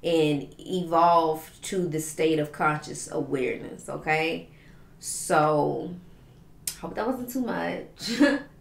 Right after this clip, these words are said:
I don't think it was. But more than anything, right now, this Aquarius new moon,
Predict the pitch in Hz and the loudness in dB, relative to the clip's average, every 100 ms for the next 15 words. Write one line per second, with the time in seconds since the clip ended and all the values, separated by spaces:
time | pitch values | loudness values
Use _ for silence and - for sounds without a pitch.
0 | - - - - - - - 170 165 170 | -20 -20 -20 -18 -18 -20 -8 -4 0 0
1 | 185 190 190 180 165 165 160 160 - - | 0 0 2 2 2 2 0 -2 -4 -12
2 | - - - - - - - - - - | -18 -20 -20 -20 -20 -20 -20 -20 -20 -6
3 | 185 185 156 143 180 175 185 196 190 185 | 4 6 6 4 4 4 2 0 0 0
4 | 185 175 170 175 165 165 170 175 165 175 | -2 0 2 2 0 -2 -4 -6 -2 2
5 | 165 160 165 160 165 160 156 151 147 147 | 4 4 2 -2 -4 -2 0 0 -2 -4
6 | 160 | -8